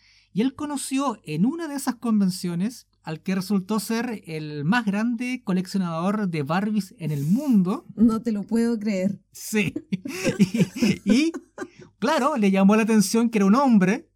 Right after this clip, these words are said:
Speaker 1: No tiene nada de malo, pero le llamó <laughs> mucho la atención y de ahí sacó la idea de convertir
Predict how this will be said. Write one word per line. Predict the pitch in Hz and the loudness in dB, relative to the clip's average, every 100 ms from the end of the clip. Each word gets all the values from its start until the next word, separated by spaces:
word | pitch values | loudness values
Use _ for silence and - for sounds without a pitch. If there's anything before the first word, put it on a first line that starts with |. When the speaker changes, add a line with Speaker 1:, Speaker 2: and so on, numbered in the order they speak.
| _ _ _ _ _ - | _ _ _ _ _ -8
Speaker 1:
No | 208 165 165 | 0 2 4
tiene | 170 175 | 2 2
nada | 160 160 160 | 0 -4 -4
de | 165 | 0
malo, | 190 220 185 220 | 4 4 4 2
pero | 190 | -2
le | 151 151 | -4 2
llamó | 175 175 | 6 6
<laughs> | - | 8
mucho | 190 185 226 202 | 6 6 2 0
la | |
atención | 202 214 202 202 214 - | 0 0 0 -2 -2 -4
y | 190 185 180 | -6 -4 -2
de | 160 | -2
ahí | 180 196 | 2 2
sacó | 208 185 185 | 2 -2 -2
la | 185 | 0
idea | 185 175 180 190 254 _ _ _ - _ 185 131 | 0 -2 -2 -4 -4 _ _ _ -20 _ -20 -12
de | 147 127 151 151 151 151 147 143 143 143 - | -8 -2 -2 0 -2 0 0 -2 -2 -4 0
convertir | 190 214 202 185 233 208 | 4 4 4 0 -2 -2